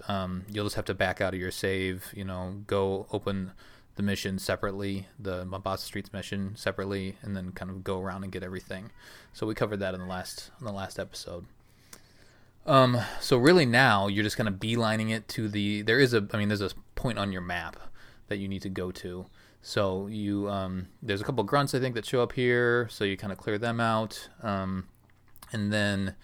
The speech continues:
you go around a corner, and there are some jetpack brutes. Um, there might be a,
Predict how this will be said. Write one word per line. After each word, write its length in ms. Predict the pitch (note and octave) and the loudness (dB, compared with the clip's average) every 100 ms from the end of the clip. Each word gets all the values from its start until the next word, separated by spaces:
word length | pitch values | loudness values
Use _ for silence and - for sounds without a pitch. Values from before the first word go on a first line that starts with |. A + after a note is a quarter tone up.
| - - - | -20 -20 -12
you 40 | - | 4
go 120 | A#2+ | 6
around 260 | A2 G#2 F#2+ | 8 6 4
a 40 | |
corner, 680 | - B2+ A#2+ A2+ A2+ A2+ - | 2 2 6 6 6 4 0
and 540 | G#2 G2 F#2+ F#2+ G2 G#2 | -2 -2 -2 -2 -4 -4
there 360 | G2 F#2+ F#2+ G2+ | 0 0 -2 0
are 220 | F#2+ F#2+ | 0 -2
some 460 | - G2 F#2+ F#2+ G2+ | -2 -4 -4 -6 -4
jetpack 400 | C3+ C#3 B2 - | 0 0 0 2
brutes. 560 | C3 C3 - - - - - - - - | 0 0 -6 -8 -10 -12 -20 -20 -8 -2
Um, 680 | G2+ F#2+ F#2+ F#2 F#2 F#2+ - | 0 0 -2 -2 -4 -6 -4
there 120 | G2+ | -2
might 180 | G2 F#2+ | -2 -2
be 180 | G2 | -4
a, 200 | F#2 F#2 | -2 -4